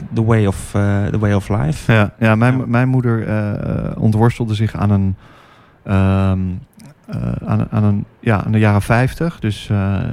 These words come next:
Speaker 2: eh, de, de burgerlijke middenklasse. Eh, en, en was, eh, eh, heeft zich ook, die, die, die werd ook echt, eh, die werd ook lekker hippie.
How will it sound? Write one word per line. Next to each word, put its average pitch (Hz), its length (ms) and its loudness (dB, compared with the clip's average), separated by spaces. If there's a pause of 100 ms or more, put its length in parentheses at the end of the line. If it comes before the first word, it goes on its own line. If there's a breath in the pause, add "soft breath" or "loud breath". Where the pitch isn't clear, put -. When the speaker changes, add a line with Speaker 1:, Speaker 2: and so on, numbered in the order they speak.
(120)
Speaker 2:
eh, 50 40 -4 (960 loud breath)
de, - 180 -2
de 110 120 0
burgerlijke 113 540 2
middenklasse. 117 760 0 (120)
Eh, 104 420 0
en, 101 220 0
en 101 180 -2
was, 101 320 -2
eh, 92 220 2
eh, 90 60 0 (920 loud breath)
heeft 104 200 2
zich - 160 -2
ook, 110 240 2 (120)
die, 113 120 -2
die, 107 160 -4
die 107 140 0
werd 101 180 2
ook 110 160 2
echt, - 260 -6
eh, 107 480 2 (800)
die 113 120 2
werd 101 120 0
ook 110 100 0
lekker 113 260 0
hippie. 123 380 2